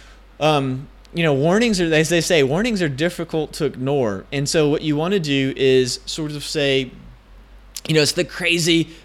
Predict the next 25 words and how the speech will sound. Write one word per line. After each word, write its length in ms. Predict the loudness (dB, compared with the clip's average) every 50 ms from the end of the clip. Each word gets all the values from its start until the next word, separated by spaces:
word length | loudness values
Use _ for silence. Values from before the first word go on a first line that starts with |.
| -6 -2
the 100 | -2 -2
crazy 420 | -2 -2 0 0 2 2 2 0
side 300 | 0 2 4 4 4 4
effects 400 | 4 2 2 2 2 2 0 -2
of 140 | -4 -4 -2
doing, 500 | 0 2 2 4 4 2 2 -2 -4 -8 -10 -16 -20 -18 -8 -4
um, 340 | -2 0 0 0 -2 -4 -6 -10 -14 -16
home, 760 | -14 -14 -12 -2 2 2 4 4 2 2 0 -2 -4 -4 -6 -8 -14 -20 -20 -20 -12 -8
uh, 320 | -6 -4 -2 -2 -4 -4
home 240 | -2 -2 -2 0 0
remedies 640 | 0 0 0 0 0 2 2 2 2 2 0 -2 -6 -8 -12 -18 -20 -16
to 220 | -8 -4 -2 -2 0
get 180 | 0 -2 -2
rid 240 | 2 2 4 4 4
of 100 | 2 -2
pests 460 | -2 -2 0 0 0 0 -4 -6 -6
if 160 | -8 -6 -2
you're, 80 | 0 0
like, 160 | 2 2 0
a 60 | -2
pest 260 | -4 -4 -6 -6 -6 -8
control 300 | -10 -10 -10 -10 -10 -10
person. 440 | -10 -12 -12 -10 -12 -12 -12 -14 -16 -18 -20 -20 -20 -20 -12 -4
The, 400 | -2 0 2 2 2 0 -2 -4 -8 -16 -20 -20 -20 -12 -6 -2
um, 500 | -2 0 0 -2 -4 -4 -6 -8 -10